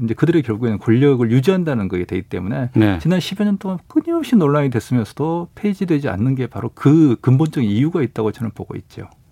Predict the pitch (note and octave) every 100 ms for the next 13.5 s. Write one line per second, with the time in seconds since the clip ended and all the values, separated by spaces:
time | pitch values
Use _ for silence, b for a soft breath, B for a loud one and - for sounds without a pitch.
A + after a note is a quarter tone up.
0 | - B2 C#3+ A#2 A#2 A2 A#2 G2+ A2 D3
1 | C3+ D3 C3+ - B2+ - B2+ - - F3
2 | E3 A2+ E3 - D3+ C3+ C3 - G#3+ D#3
3 | G#2 F#2 E2+ F2 A#2+ A2 A2+ G#2+ A2 F3
4 | F3 D#3 - C#3+ A#2+ G#2+ - - F3 D3
5 | B2 G#2 G#2+ B2+ G#2+ G2+ E3 F3+ D#3+ A#2+
6 | G2+ - A3+ B3+ C4 G3+ D#3+ - A#2 G2+
7 | G2+ C3+ B2 A#2+ C3 G#2 B2+ D3 B2+ A#2
8 | A2 A2+ G2+ G2 F#3 E3+ F#3+ D#3+ B2 A#2
9 | A#2 G#2+ A2 C#3 C3 G#2+ C3 A#2 F#2+ D3+
10 | C#3 G2 F#2+ G2+ A#2+ A2 G#2 G2+ E2+ C#3+
11 | F#3+ - C4 C#4 C4 G3 A#2+ B2+ - G#2+
12 | C#3 G3 G3+ B2+ A2+ A2+ - D#3+ F#3 B2+
13 | E3 A#3+ C#3 B2+ B2